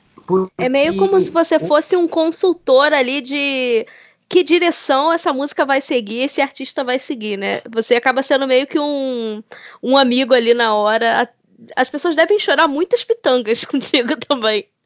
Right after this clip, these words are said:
Speaker 1: É, a, a parte, digamos assim, ó, de produção musical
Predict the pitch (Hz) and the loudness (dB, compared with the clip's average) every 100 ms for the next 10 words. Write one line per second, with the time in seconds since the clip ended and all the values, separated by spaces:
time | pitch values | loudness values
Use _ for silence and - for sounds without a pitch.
0 | _ _ _ - - _ 233 202 160 180 | _ _ _ -20 -20 _ 2 4 4 4
1 | 190 - 202 214 247 285 - 269 233 254 | 2 2 0 0 0 -2 -8 -14 -6 -4
2 | 247 247 247 240 202 170 180 - 220 233 | -4 -4 -6 -6 -6 -6 -10 -8 -4 -4
3 | 240 - 208 247 254 170 165 - 135 180 | -6 -8 -4 -2 -4 -6 -10 -6 2 4
4 | 185 110 | 2 -2